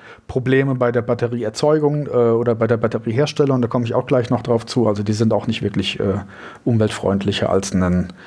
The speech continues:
reines Elektroauto. Und, äh, sie sind zudem, ähm,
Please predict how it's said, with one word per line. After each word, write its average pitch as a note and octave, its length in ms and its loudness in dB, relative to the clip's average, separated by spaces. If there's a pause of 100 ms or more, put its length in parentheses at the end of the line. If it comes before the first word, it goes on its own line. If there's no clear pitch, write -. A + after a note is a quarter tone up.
(140)
reines G2 420 0
Elektroauto. - 640 -8 (1700)
Und, D#3 320 2
äh, B2+ 360 4 (340)
sie C3 240 2
sind C3 220 0
zudem, C3+ 560 2
ähm, A2 460 -2